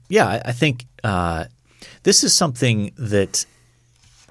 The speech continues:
becomes a theme throughout much of the book. I, in what I've read so far, I've got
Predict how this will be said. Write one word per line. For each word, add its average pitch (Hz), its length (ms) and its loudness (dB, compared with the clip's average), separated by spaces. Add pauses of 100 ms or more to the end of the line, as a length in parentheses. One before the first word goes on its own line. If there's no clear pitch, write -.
(280)
becomes 139 360 0
a 117 80 6
theme 120 300 2
throughout 104 280 0
much 101 360 -2
of 87 140 -8
the 82 80 -8
book. - 360 -6
I, - 440 -16
in 85 300 -12
what 95 120 -6
I've 82 140 -8
read 85 160 -6
so - 120 -8
far, 73 140 -10
I've 76 140 -14
got 82 180 -8